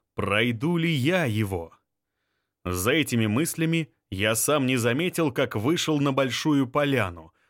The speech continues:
по центру которой стоял большой двухэтажный дом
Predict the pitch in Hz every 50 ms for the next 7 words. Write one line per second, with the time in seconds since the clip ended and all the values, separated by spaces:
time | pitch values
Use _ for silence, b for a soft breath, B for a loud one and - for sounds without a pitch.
0 | _ - 92 95 - - 113 107 98 - 98 92 - 95 - - 156 156 143 117
1 | - - 117 113 113 113 107 98 87 98 95 92 90 90 - - - 156 175 170
2 | 156 117 107 107 110 180 - - - 160 - - 165 143 107 107 110 104 104 101
3 | 104 175 196 202 180 131